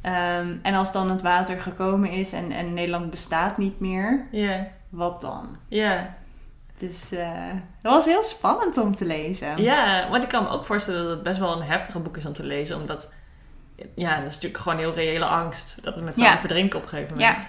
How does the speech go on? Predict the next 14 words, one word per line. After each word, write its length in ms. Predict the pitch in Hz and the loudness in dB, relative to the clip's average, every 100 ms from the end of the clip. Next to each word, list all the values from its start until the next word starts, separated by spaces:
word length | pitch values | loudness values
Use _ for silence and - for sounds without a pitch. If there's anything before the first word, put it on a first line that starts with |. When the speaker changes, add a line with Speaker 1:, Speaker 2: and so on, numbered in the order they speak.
| - - - - - - | -14 -18 -18 -20 -20 0
Speaker 1:
Ja. 200 | 226 - - - - - | 2 2 -4 -18 -14 0
Nee, 180 | 226 | 2
dat 180 | 214 254 | 4 2
is, 320 | 262 - 202 | 0 -4 -4
dat 200 | 214 240 | -2 0
was 240 | 233 254 233 | 0 0 0
ook 140 | 214 | -2
wel 440 | 185 180 175 - - - 175 | 0 0 -2 -6 -12 -12 -6
zo. 260 | 190 185 | -2 -2
En 160 | 180 180 | -2 -6
het 120 | 180 | -4
was 200 | 202 202 | -2 -2
natuurlijk 280 | - 214 - | -4 -4 -2
ook 240 | 202 196 | -2 -4